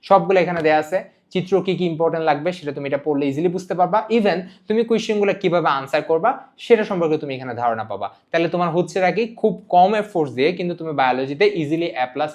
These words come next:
পেয়ে যাবা। এটা আমি তোমাকে হান্ড্রেডে হান্ড্রেড পার্সেন্ট এনশিওর দিতে পারি, এনশিওর করতে পারি। But তুমি তো obviously চেক করতে হবে যে তোমার বইটা ভাল লাগে কিনা, খারাপ লাগে। So এই জন্য তুমি কি করবা, আমি কমেন্টে অথবা ডেসক্রিপশন বক্সে লিংক দিয়ে দিব, তুমি কয়েকটা ডেমো পেজ চেক করো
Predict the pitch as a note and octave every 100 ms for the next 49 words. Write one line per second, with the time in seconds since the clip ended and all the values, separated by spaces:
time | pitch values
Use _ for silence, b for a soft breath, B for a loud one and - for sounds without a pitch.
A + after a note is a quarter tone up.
0 | _ B2+ A#2 C3 C#3 F2+ - _ _ B2+
1 | C3 C#3+ D3 D#3 F3 C#3 C3 D3+ F3 C#3
2 | C3+ C#3+ D#3+ D#3 G#3 C#3 C3+ C3 D3+ B2+
3 | B2+ C3 C3 C3+ E3 A2 A2 D3 D3 A#3+
4 | A#3+ A2+ G2 F#2+ b b b - A3 A#3
5 | A#3+ A#3+ G#3 D#3+ F3+ F3+ F#3+ F#3 G#3+ G3+
6 | F#3+ - D3 C3+ C3 C#3 C#3+ C#3 C#3 C#3
7 | B2+ C3+ C3+ C3 C3 B2 F3 F#3 D#3 C3
8 | C3 b b - E3 E3 G#3 G#3+ G#3 A3
9 | G#3 G#3+ A#3 D4 B _ C3+ D#3+ E3+ E3
10 | G3+ G3+ A#3+ F3+ D#3 B2+ B2 D3 - D#3
11 | D#3 D#3 D3+ B2+ C#3+ B2+ C3 C#3 F#3 B3+
12 | B _ D#3+ E3 D#3 C3+ C#3+ B2+ C3 C3
13 | C#3+ - C4+ C4 - G#2